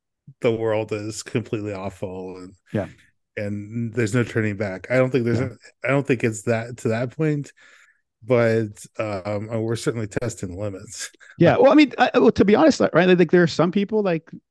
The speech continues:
Speaker 2: that, that is, like, the world is awful for them. You know, like, we're
Speaker 1: Oh, yeah.
Speaker 2: we're pretty good. Like, we got a, like, we're a pretty good situation, both of us, the,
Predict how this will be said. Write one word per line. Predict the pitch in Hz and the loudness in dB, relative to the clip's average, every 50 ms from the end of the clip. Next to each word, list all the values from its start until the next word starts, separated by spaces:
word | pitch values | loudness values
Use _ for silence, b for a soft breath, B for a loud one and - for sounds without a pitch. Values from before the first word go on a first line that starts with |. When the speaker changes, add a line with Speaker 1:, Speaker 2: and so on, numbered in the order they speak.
| _ _ - | _ _ -16
Speaker 2:
that, | 131 120 123 147 147 - - 127 | -12 -4 -2 -2 -2 -2 -4 -4
that | 135 123 117 | -2 0 0
is, | 120 233 - - | 0 0 0 -2
like, | 147 131 - | -4 -4 -2
the | 165 151 | -2 0
world | 160 220 254 185 | 0 0 0 0
is | 208 - - | -2 -4 -6
awful | 453 302 147 - 123 110 | -8 -10 -6 -4 -4 -4
for | - - 113 | -4 -4 -6
them. | 101 98 92 85 90 87 - _ _ _ _ _ - | -4 -4 -6 -8 -8 -12 -12 _ _ _ _ _ -4
You | 127 127 | -2 0
know, | 120 123 139 | 2 2 2
like, | 147 147 - | 2 0 2
we're | 165 226 294 311 285 b b b b b b | 2 2 2 0 -2 b b b b b b
Speaker 1:
Oh, | 151 143 | 0 0
yeah. | 123 113 104 92 - _ - | 0 0 -4 -6 -12 _ 0
Speaker 2:
we're | 214 269 302 | 0 0 2
pretty | - 311 285 262 | 2 0 0 0
good. | 185 233 190 123 113 104 117 | 2 2 2 2 2 0 0
Like, | 139 139 135 - | 0 -2 0 0
we | 147 196 214 | -2 -2 0
got | 226 240 226 202 | 2 2 2 2
a, | 175 160 147 147 | 2 2 2 0
like, | 143 143 135 139 139 - | -2 -2 -4 -4 -6 -4
we're | 160 196 214 240 233 | -6 -4 -2 -2 -4
a | - | -2
pretty | - 226 220 208 | -2 -2 -2 0
good | 185 180 - | 0 -2 0
situation, | - 170 - 165 160 143 139 - 131 110 107 | -2 -4 -2 -2 -2 -2 -2 -2 -4 -6 -4
both | 117 120 117 - | -4 -4 -4 -4
of | 120 104 | -6 -6
us, | 107 101 107 - | -6 -8 -8 -6
the, | - 127 | -8 -10